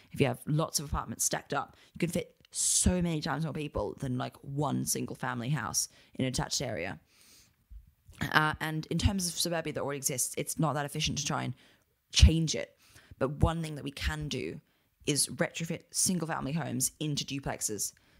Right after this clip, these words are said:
So, so simple-ish renovation that can be done. If the zoning law is changed, it means that people, uh, homeowners who may wanna sell their property could actually divide the property in two, sort of down the middle or potentially down the back,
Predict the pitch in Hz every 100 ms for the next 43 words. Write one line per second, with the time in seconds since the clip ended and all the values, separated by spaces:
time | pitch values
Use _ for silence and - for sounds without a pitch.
0 | - 131 - 165 147 - - 180 175 -
1 | - 147 - - 143 135 135 143 135 -
2 | 135 135 139 113 131 - - - 185 175
3 | 160 170 160 151 139 139 - - 165 120
4 | 113 - 143 135 - 160 135 - - -
5 | 180 165 156 - - - - 131 175 175
6 | 160 143 - 147 139 147 185 156 147 -
7 | 180 147 143 - - - 190 - 160 -
8 | 156 147 156 151 - 160 - 139 135 131
9 | - 220 - - 220 _ _ - 160 131
10 | - 165 151 151 151 110 101 196 _ _
11 | _ - 143 165 156 - 151 143 139 135
12 | 135 -